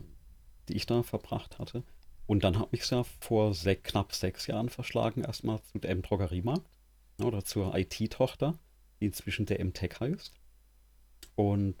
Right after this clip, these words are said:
war da eigentlich verantwortlich für die gesamte Unternehmensintegration bei D M. Das heißt, alles, was an Daten rein und raus fließt,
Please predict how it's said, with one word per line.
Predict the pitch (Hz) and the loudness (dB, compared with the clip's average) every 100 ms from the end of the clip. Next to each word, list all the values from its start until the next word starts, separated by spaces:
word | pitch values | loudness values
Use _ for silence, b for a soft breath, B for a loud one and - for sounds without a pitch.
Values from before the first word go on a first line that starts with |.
| - | 0
war | 101 | 2
da | - 87 | 2 0
eigentlich | - 127 - | 2 -2 -2
verantwortlich | - 127 - 123 - 123 - | 0 0 0 -2 -2 -6 -2
für | 120 | -2
die | 117 | 0
gesamte | 113 107 110 - | 2 4 4 2
Unternehmensintegration | 110 107 98 120 - 107 104 - - 95 92 | 2 4 4 0 0 -2 -2 -8 -6 -2 0
bei | 90 | 0
D | 90 | -2
M. | - 87 87 - b b - - - - | -2 -2 -4 -10 b b -20 -20 -20 -8
Das | 98 | -6
heißt, | - - | -4 -2
alles, | 95 107 - | -2 -4 -6
was | 98 - | -4 -2
an | 113 | 2
Daten | 104 98 - | 4 4 2
rein | 98 90 98 | 0 2 2
und | 107 | 2
raus | 92 90 - | 0 0 -2
fließt, | - 127 156 - | -4 -4 -2 -6